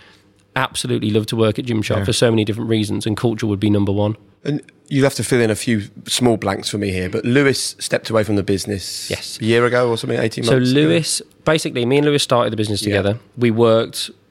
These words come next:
Speaker 1: literally shoulder to shoulder every single day for the first three years. He then took a step back and was basically a silent shareholder.
Speaker 3: Yeah.
Speaker 1: And then last year, so he actually left the day-to-day of the business after probably about f-,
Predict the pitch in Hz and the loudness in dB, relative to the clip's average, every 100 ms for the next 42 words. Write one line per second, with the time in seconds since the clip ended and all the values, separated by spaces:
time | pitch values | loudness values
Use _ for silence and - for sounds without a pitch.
0 | _ _ _ - 127 110 117 - 127 120 | _ _ _ -2 -2 0 -2 2 2 2
1 | 110 110 117 107 110 123 113 110 113 107 | -2 0 2 2 2 0 -2 0 0 2
2 | 107 104 110 107 104 - 104 101 98 98 | 2 2 -2 0 0 0 -2 0 0 0
3 | 101 - - - - - - - 147 147 | -2 -4 -10 -20 -20 -20 -10 -2 0 2
4 | 143 131 - 139 127 - 131 - 117 107 | 2 2 0 -2 -2 0 0 -2 -2 0
5 | 98 - 110 107 104 120 107 117 107 101 | 0 -4 -4 -2 -2 0 0 0 0 0
6 | - - 107 104 104 113 101 98 98 104 | 0 0 2 0 -2 0 0 0 0 -2
7 | 98 95 - - - 117 113 110 107 107 | -2 -4 -14 -20 -6 -2 2 2 2 0
8 | 107 110 113 110 - - 110 117 110 101 | 0 0 2 0 -4 -4 -2 2 2 2
9 | 101 - 123 143 139 - - 120 123 117 | -2 -2 0 0 -2 -10 -6 -4 0 2
10 | 120 - 117 110 113 110 104 104 104 107 | 0 2 0 2 2 2 2 0 0 0
11 | - 127 - - 107 - 113 104 104 - | -2 -8 -12 -6 -6 -4 -2 0 0 -4
12 | 170 160 - - - | -4 -2 -4 -8 -20